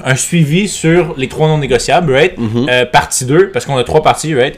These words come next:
Speaker 1: Euh, la première, c'était,
Speaker 2: Les
Speaker 1: euh,
Speaker 2: relations
Speaker 1: les
Speaker 2: amoureuses.
Speaker 1: relations amoureuses. Euh, la deuxième, ça va être, euh, les, l'amitié.
Speaker 2: Yup.
Speaker 1: Puis la troisième, ça va être le business.
Speaker 2: Yep. Yep, yep, yep,
Speaker 1: Fait
Speaker 2: yep.
Speaker 1: qu'aujourd'hui, on fait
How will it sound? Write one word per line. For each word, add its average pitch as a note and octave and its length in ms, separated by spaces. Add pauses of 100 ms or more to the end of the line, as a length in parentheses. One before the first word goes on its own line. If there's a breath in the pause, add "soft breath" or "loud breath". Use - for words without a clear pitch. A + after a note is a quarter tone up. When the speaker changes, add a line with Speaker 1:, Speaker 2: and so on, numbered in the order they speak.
(120)
Speaker 1:
Euh, A2 160
la A2+ 80
première, B2+ 320
c'était, B2+ 500
Speaker 2:
Les A#2+ 160
Speaker 1:
euh, G#2 60
Speaker 2:
relations A2+ 380
Speaker 1:
les G2+ 80
Speaker 2:
amoureuses. B2+ 280
Speaker 1:
relations B2 240
amoureuses. B2+ 380 (360 loud breath)
Euh, A2 120
la A2 100
deuxième, A#2+ 240
ça A#2+ 140
va A#2 80
être, A2+ 120 (140)
euh, F#2+ 280 (100)
les, G#2+ 160 (160)
l'amitié. A#2+ 600 (120)
Speaker 2:
Yup. A#2 220 (120)
Speaker 1:
Puis E3+ 420
la B2+ 140
troisième, C#3 500
ça C3+ 140
va A#2+ 140
être A#2+ 160
le A#2 100
business. A2+ 480 (220)
Speaker 2:
Yep. - 100
Yep, - 140 (220)
yep, C3 180
yep, C3+ 160
Speaker 1:
Fait C3 80
Speaker 2:
yep. C3 40
Speaker 1:
qu'aujourd'hui, D3 400
on C#3+ 100
fait - 340